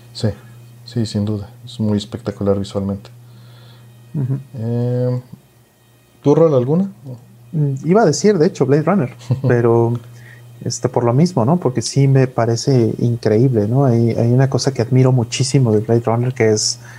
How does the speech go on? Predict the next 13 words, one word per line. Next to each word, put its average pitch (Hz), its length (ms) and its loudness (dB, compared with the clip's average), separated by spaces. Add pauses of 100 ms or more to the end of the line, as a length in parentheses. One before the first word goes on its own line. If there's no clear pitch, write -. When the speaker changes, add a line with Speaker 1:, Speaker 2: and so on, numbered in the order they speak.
(120)
Speaker 2:
el 107 120 2
efecto 117 380 -2
de 113 80 0
los 101 200 -4
ojos, - 320 -6 (840)
que 110 320 2
es - 440 -8 (140)
un 120 280 2
Speaker 1:
Mm, 113 40 4
Speaker 2:
efecto 117 300 -2
Speaker 1:
ujú. 120 80 -2
Speaker 2:
práctico. 123 400 -4 (340)
Speaker 1:
Sí. 104 180 2